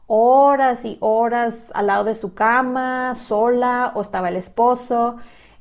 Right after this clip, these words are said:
Y la cosa es que la archiduquesa Sophie termina muriendo el veintiocho de mayo de mil ochocientos setenta y dos. Tiempo después, eh,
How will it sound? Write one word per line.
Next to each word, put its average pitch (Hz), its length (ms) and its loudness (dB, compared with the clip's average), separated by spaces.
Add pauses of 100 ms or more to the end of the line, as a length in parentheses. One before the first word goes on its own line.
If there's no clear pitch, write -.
Y 277 400 -2
la 240 160 0
cosa 240 320 0
es 240 140 -2
que 233 260 0
la 190 560 0
archiduquesa 208 880 -2
Sophie 254 480 0
termina 202 400 -4
muriendo 202 720 -2
el 247 300 -2
veintiocho 226 500 -4
de 214 140 -4
mayo 190 400 -6
de 196 80 -4
mil 175 240 -6
ochocientos 180 600 -12
setenta 180 480 -10
y 202 100 -8
dos. 294 440 -2 (1400)
Tiempo 294 600 4
después, 302 1120 2 (320)
eh, 185 960 -6